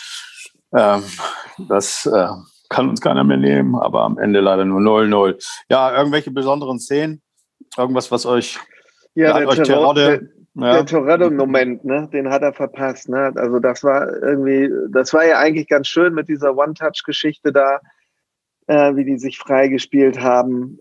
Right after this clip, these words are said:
Speaker 2: Ähm, <clears throat> und, aber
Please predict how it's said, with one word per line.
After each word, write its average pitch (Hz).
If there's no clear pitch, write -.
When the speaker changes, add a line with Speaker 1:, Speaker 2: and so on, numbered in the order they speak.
Speaker 2:
Ähm, 123
<clears throat> 170
und, 131
aber 131